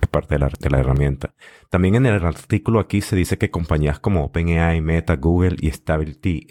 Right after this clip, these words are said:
A I enfrentan serias demandas precisamente por esto, dado que el material con derecho de autor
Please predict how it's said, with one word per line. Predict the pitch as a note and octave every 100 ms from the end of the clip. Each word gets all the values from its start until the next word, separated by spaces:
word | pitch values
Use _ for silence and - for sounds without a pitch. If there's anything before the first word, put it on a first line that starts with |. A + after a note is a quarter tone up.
| D2+ D#2+
A | F#2
I | -
enfrentan | - D#2 D#2+ C#2+ D#2+
serias | - F2+ F2
demandas | D2+ C#2+ D2+ -
precisamente | F2 - - D#2 D2+ F2+
por | - D#2
esto, | D2+ _ - - -
dado | D2 D#2 D#2+
que |
el | E2
material | E2+ E2+ D2+ D2+ C#2
con | F2
derecho | E2 C#2+ -
de | E2+
autor | - F2 G#2+ A2